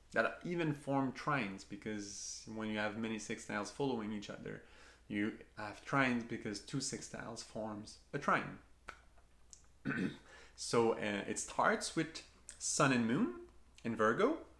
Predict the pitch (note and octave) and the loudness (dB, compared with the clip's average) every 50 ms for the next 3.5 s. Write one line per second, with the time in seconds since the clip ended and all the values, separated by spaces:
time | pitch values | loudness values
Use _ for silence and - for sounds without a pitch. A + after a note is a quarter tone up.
0 | - - - - - - B2+ B2 A#2 C#3+ D3+ E3 D#3 D3 - - - C#3 C#3 C3+ | -20 -20 -20 -16 -8 -4 -2 2 4 4 4 4 4 0 -2 -2 0 2 2 2
1 | C#3+ C#3 - - - - - - D3 D#3 D3+ - - - C#3+ C#3 - - - C3 | 0 0 -2 -6 -8 -8 0 2 2 2 2 -2 -6 -6 -6 -6 -8 -6 -4 -4
2 | B2+ B2 A#2+ A#2 A#2 A#2 A2+ A2+ - - D3 D3 C#3+ C#3 - - A#2 A2 G#2 - | -2 -2 -2 -2 -2 -2 -2 -2 -2 -4 -4 -4 -4 -6 -4 -2 -4 -2 -2 -4
3 | - - - A2 A2+ A2+ - F3 G3+ B3+ | -4 -2 -2 -2 -2 -2 -2 -2 -2 -2